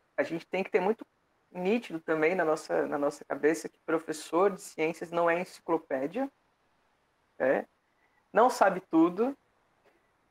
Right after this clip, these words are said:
e que os nossos estudantes, por consequência, não têm que serem enciclopédias e saberem de tudo, né? Não é assim que se ensina biologia. Eu não acredito no ensino de biologia assim, né?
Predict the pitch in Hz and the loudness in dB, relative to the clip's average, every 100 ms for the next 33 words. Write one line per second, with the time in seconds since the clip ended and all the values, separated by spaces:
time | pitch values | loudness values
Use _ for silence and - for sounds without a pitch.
0 | _ - 208 214 _ 226 226 233 214 240 | _ -2 -2 -2 _ 0 2 4 6 4
1 | 233 220 208 - 190 185 220 - 202 202 | 2 -4 -6 -2 2 4 2 -4 -4 -4
2 | - 190 185 196 - 208 226 - 220 233 | -2 -2 0 0 0 -2 -2 0 2 2
3 | 233 - - 156 160 156 - - 156 156 | -2 -8 0 0 0 -4 -12 -4 -2 2
4 | 160 165 170 160 - 156 151 151 151 _ | 4 4 2 -4 -4 0 2 2 -4 _
5 | 139 - - _ _ _ - 151 156 175 | -10 -10 -12 _ _ _ -18 -4 0 4
6 | 208 208 185 175 - 160 - - 147 147 | 4 2 -10 -14 -12 -14 -10 -6 0 2
7 | 143 143 139 135 165 226 214 190 175 165 | 2 2 -2 2 4 6 4 0 -2 -4
8 | 160 156 151 151 156 151 147 147 143 147 | -4 -4 -6 -4 -6 -4 2 2 2 0
9 | 139 - - 139 - _ _ _ _ - | -6 -8 -16 -20 -20 _ _ _ _ -14
10 | - | -14